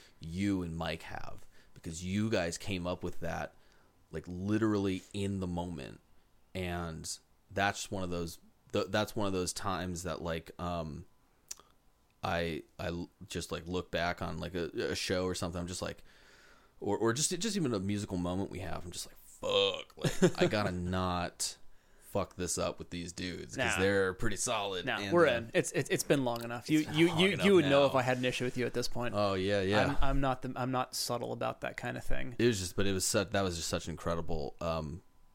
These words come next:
Speaker 1: moment. And, uh, ah, fuck, I wish, I wish Chuck was there for that too, 'cause then we would have keys also.
Speaker 2: We wouldn't
Speaker 1: Wow.
Speaker 2: have fit on the stage if Chuck had been there.
Speaker 1: Yeah, that's for
Speaker 2: <laughs> That was
Speaker 1: fucking
Speaker 2: tiny.
Speaker 1: sure.
Speaker 2: Yeah.
Speaker 1: God damn, we would have been six piece that night.
Speaker 2: Yeah.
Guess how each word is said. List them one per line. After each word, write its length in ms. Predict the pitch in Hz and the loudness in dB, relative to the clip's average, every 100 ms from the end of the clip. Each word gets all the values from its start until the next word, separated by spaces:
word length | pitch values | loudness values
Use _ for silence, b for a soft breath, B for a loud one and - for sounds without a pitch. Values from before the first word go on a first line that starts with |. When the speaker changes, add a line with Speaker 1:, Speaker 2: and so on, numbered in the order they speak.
| 90 | -2
Speaker 1:
moment. 480 | 90 90 90 82 - - | 0 0 0 -2 -8 -10
And, 340 | 82 85 85 87 | -6 -2 -2 -2
uh, 240 | 85 82 92 - - | -2 -2 -8 -12 -10
ah, 160 | - - | -10 -8
fuck, 160 | 104 98 | -10 -6
I 40 | |
wish, 220 | 87 - - - | -6 -6 -10 -10
I 120 | 101 | 2
wish 180 | 104 - | 4 4
Chuck 180 | 107 - | 2 0
was 120 | 92 | 0
there 120 | 95 | 2
for 100 | 95 | 2
that 140 | 90 | -2
too, 200 | - 101 | 0 -2
'cause 80 | 87 | 2
then 80 | 113 | 2
we 60 | 123 | 4
would 100 | 104 | 2
have 140 | 90 | 0
keys 340 | - 147 127 107 | 0 2 2 2
also. 400 | 135 131 98 82 | 0 0 -4 0
Speaker 2:
We 60 | 147 | 2
wouldn't 220 | 165 202 | 4 4
Speaker 1:
Wow. 140 | 185 | 2
Speaker 2:
have 100 | 131 | 4
fit 140 | 170 151 | 4 4
on 160 | 127 | 0
the 40 | 123 | -2
stage 400 | - 139 196 120 | 0 2 0 -2
if 140 | - | -8
Chuck 200 | - 131 | -4 -4
had 100 | 120 | -2
been 140 | 110 113 | -8 -6
there. 240 | 117 127 B B - | -6 -6 B B -4
Speaker 1:
Yeah, 220 | 87 - | 2 2
that's 240 | - 208 | 8 10
for 80 | - | 10
Speaker 2:
<laughs> 140 | 190 - | 10 8
That 140 | 180 | 6
was 100 | 131 | 2
Speaker 1:
fucking 320 | - 104 95 | 2 4 4
Speaker 2:
tiny. 440 | 131 135 104 90 98 - | 2 2 0 -2 -6 -12
Speaker 1:
sure. 720 | - - 85 80 76 65 65 - | -6 0 2 2 0 -2 -4 0
Speaker 2:
Yeah. 180 | - - - | 0 0 -4
Speaker 1:
God 240 | 156 147 | -4 -2
damn, 100 | 113 | 0
we 80 | 139 | 2
would 100 | 170 | 4
have 100 | 175 | 4
been 120 | 147 | 2
six 300 | 113 - 214 | 0 0 -2
piece 240 | - 107 - | -2 -4 -4
that 160 | 92 | -6
night. 240 | 90 76 - - | -8 -12 -12 2
Speaker 2:
Yeah. 220 | 143 143 | 4 4